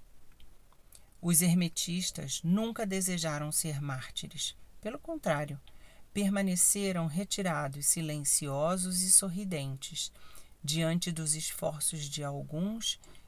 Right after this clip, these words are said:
que se imaginavam, no seu ardente entusiasmo, que poderiam forçar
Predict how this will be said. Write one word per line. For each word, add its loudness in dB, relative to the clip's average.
que 0
se 8
imaginavam, 0
no -4
seu 4
ardente 0
entusiasmo, 0
que -6
poderiam 0
forçar 2